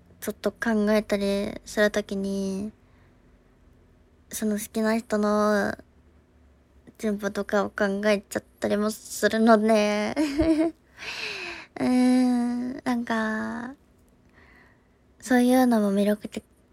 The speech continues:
なのかな。なんて言うんだろう。うーん。難しい。<laughs>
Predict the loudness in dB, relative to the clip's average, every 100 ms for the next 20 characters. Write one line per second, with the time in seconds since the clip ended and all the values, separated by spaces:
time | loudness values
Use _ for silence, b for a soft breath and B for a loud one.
0 | _ 0 0 -2 -4 -4 -4 -6 _ _
1 | _ -2 -2 0 0 0 -2 -4 -6 -8
2 | -12 _ _ _ _ _ _ _ _ _
3 | _ _ _ _ _ _ _ _ _ _
4 | _ _ _ _ -6 0 4 4 4 2
5 | 2 -2 -6 -12 _ _ _ _ _ _
6 | _ _ _ _ -4 -2 0 -2 0 0
7 | 0 -4 -12 _ 4 6 6 6 6 4
8 | 0